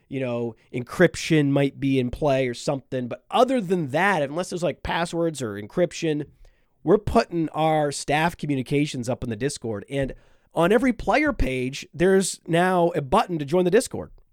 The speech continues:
Ba-boom. Ba-boom, boom, boom. So we're, we're, you know, Frank and, and company, they're rolling out new products, new features every week. It's gonna be great. We're gonna have the,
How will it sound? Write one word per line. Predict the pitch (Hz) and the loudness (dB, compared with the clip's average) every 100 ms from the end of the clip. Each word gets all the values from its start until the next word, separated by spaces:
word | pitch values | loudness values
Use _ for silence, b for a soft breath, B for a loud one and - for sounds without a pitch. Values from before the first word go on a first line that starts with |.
| _ | _
Ba-boom. | 127 123 139 202 139 92 - _ _ - | -6 0 8 8 8 2 -14 _ _ -12
Ba-boom, | 117 160 190 180 | 0 2 2 2
boom, | 170 170 | 2 2
boom. | 160 156 104 | 2 0 0
So | - 123 | -2 -2
we're, | 117 120 123 | -2 -6 -4
we're, | 131 120 b b b - | -6 -8 b b b -8
you | 123 | -6
know, | 98 | -6
Frank | - 170 180 185 180 - | 2 6 6 4 0 -10
and, | 131 120 | -6 -6
and | 113 110 | -6 -6
company, | - 165 165 160 160 151 - _ _ - | 0 2 2 0 2 0 -6 _ _ -4
they're | 131 | -2
rolling | 127 147 151 151 | 2 4 4 2
out | 147 127 | 0 0
new | 139 156 160 160 156 151 - _ _ | 4 6 6 6 2 -4 -14 _ _
products, | - - 160 165 160 - - - - _ _ _ - | -4 4 4 4 0 -4 -10 -12 -14 _ _ _ -2
new | 139 151 | 0 0
features | - 156 151 - 151 143 139 - - _ _ | 0 0 0 -2 0 0 -4 -8 -12 _ _
every | 190 175 160 165 | 2 2 4 2
week. | 143 147 143 - _ _ _ _ | 2 2 0 -6 _ _ _ _
It's | - | -4
gonna | 165 | 0
be | 160 | 0
great. | 139 147 143 135 | 0 0 0 -2
We're | |
gonna | 131 131 | -6 -4
have | 127 127 117 | -2 -4 -4
the, | 113 107 | -4 -6